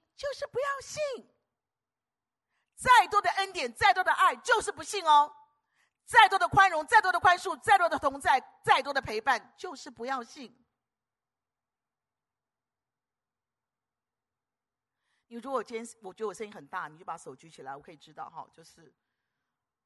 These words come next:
有人举手吗？好，你举手跟我试试看哈。真的可以举，举，举，举，举，开玩笑哈，就是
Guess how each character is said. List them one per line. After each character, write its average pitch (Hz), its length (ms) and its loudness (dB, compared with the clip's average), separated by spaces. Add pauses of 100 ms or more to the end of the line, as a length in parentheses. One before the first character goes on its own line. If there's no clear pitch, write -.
(120)
有 170 120 -20
人 185 80 -20
举 208 120 -20
手 175 180 -16
吗？ 175 240 -12
好， 208 80 -20
你 180 220 -20
举 185 100 -20
手 135 140 -18
跟 170 100 -20
我 151 60 -18
试 160 120 -20
试 147 120 -20
看 - 180 -20
哈。 - 160 -20 (3500)
真 233 140 -8
的 202 80 -14
可 - 100 -10
以 208 60 -6
举， 170 240 -20
举， 160 220 -20
举， 147 120 -20
举， 139 120 -20
举， 131 180 -20
开 160 160 -16
玩 147 180 -20
笑 - 180 -20
哈， - 180 -20
就 - 120 -20
是 - 100 -20